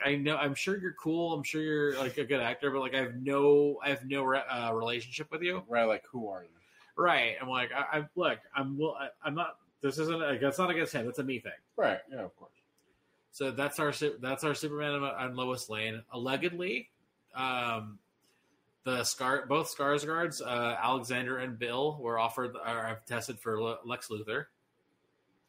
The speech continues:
Speaker 2: Okay.
Speaker 1: You're, you know who both of those people are, right?
Speaker 2: Yes.
Speaker 1: Wow, look at you.
Speaker 2: I, you, you, well, we talked about it for a cool minute.
Speaker 1: Uh-huh, and, uh, and, uh, his brother, I was like, "That's a real interesting Lex Luthor if they get his brother."
Speaker 2: Dude,
Speaker 1: Holy
Speaker 2: right.
Speaker 1: shit.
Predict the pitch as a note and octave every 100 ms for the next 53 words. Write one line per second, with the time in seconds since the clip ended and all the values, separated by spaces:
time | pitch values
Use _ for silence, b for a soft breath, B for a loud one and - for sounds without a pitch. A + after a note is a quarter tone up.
0 | - G#2+ G#2+ G2+ A2+ - _ _ _ _
1 | _ _ _ A#2 C3+ C#3 C3+ E3 E3+ D#3+
2 | D#3 C#3+ B2 A#2 A#2+ F#2+ E2 D#2 G2 A#2
3 | F#2 D2 - - _ _ - - A3 E4
4 | G4+ G4 A2 G#2+ G#2+ G2+ - A2 G#2 G2
5 | G2+ _ F#2+ F#2 G2+ A2+ C3+ C#3+ C#3+ C#3+
6 | C#3+ D3+ D3+ B2 - A#2 A2 - G2 -
7 | G2+ F#2 F2+ F2 _ _ _ - B2 C3+
8 | C#3 C#3 C3+ B2+ C3+ B2 B2 A#2 A2+ G#2+
9 | A2 B2 G#2+ G#2 G2+ G2+ G#2 G2+ - D#3+
10 | G3+ A2 G#2 A2+ F#3+ C#3+ A#2+ A2+ - A#2
11 | A2+ A2 A2 A2 G#2+ G#2+ G#2 A#2 G#2 -
12 | G#2 C3+ G#2+ A2+ A2 G2 F2+ E3+ - -
13 | D#3+ D#3